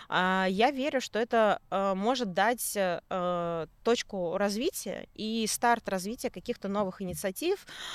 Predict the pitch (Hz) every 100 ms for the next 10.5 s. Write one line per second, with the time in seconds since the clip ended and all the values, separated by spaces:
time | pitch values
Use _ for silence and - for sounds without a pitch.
0 | - - 185 190 190 190 185 185 185 180
1 | 233 - 214 214 214 190 185 202 190 196
2 | 202 185 180 190 220 208 277 262 196 -
3 | 175 - - - 208 220 - - - 202
4 | 226 226 - - - 208 208 233 233 -
5 | 202 214 196 - 185 185 180 233 262 214
6 | 220 247 359 - - - 285 208 190 226
7 | 240 226 247 - 208 190 180 - 185 180
8 | 170 160 175 214 202 190 - 170 - 196
9 | 247 330 262 226 208 196 - - - -
10 | 185 185 185 185